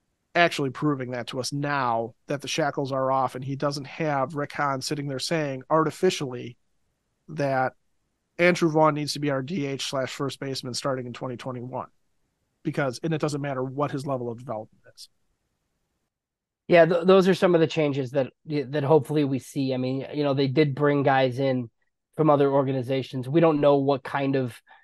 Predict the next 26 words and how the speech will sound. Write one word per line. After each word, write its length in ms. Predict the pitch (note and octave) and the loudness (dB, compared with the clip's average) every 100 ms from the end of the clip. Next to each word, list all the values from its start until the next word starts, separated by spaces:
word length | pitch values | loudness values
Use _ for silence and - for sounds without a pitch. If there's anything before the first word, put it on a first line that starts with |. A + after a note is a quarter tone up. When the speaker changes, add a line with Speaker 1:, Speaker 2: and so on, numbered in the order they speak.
| _ _ | _ _
Speaker 2:
experience 640 | D3+ - - D#3 C#3+ C3 - | -10 -8 2 4 6 2 -2
Paul 300 | - D3 C#3+ | 0 4 4
Yanish 540 | C#3 B2 C3+ B2+ - | 4 2 -2 -6 -6
has, 420 | C3+ B2 A#2+ B2 | -2 -2 -2 -4
like, 160 | D3 C3+ | -4 -2
in 120 | C3 | -2
this 180 | B2 - | -4 -4
new 100 | C#3 | -4
role, 260 | C3 B2+ B2 | 2 2 2
right? 220 | B2 A#2 | -2 -2
He 120 | C3+ | -4
was 140 | B2 | -4
a 60 | B2+ | -6
college 360 | C#3+ C3 B2+ - | -4 -2 -4 -2
coach. 280 | C3 B2 | -2 0
That 220 | D3 C3 - | 2 2 6
doesn't 320 | C3+ D3+ C3 | 4 4 0
mean 280 | C3 C3+ C3+ | 0 2 2
that 100 | C3 | 0
he's 140 | A#2 | 0
not 220 | C3+ A#2+ | 0 -2
qualified. 640 | - C#3+ C3+ A2 A2+ G2+ D3 | 0 4 4 2 -6 -8 -2
We 80 | |
just 220 | C#3 C3 - | -2 0 0
don't 220 | B2 A2+ | 0 0
know. 420 | B2 B2 - | 0 0 -2